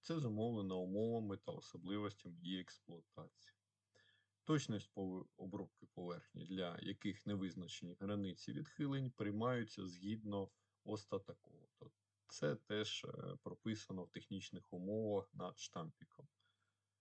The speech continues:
Перелік формоутворюючих поверхень і їх точність шорсткості наводимо в таблиці один.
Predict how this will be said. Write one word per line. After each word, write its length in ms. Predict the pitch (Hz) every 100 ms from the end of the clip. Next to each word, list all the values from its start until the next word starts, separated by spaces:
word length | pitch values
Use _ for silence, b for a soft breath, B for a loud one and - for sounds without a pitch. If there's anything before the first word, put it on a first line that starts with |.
| _ _ _ _ _ _ _ _ _ -
Перелік 520 | 131 127 107 95 92
формоутворюючих 1080 | - 104 104 104 101 104 92 90 - 95 -
поверхень 600 | 98 98 90 80 80 82
і 40 |
їх 220 | 90 87 -
точність 460 | 92 82 - -
шорсткості 680 | - 82 82 - 87 - -
наводимо 600 | 92 101 98 85 82 80
в 480 | - _ _ _ -
таблиці 640 | 98 85 90 80 - 87 78
один. 520 | 120 131 143 139 135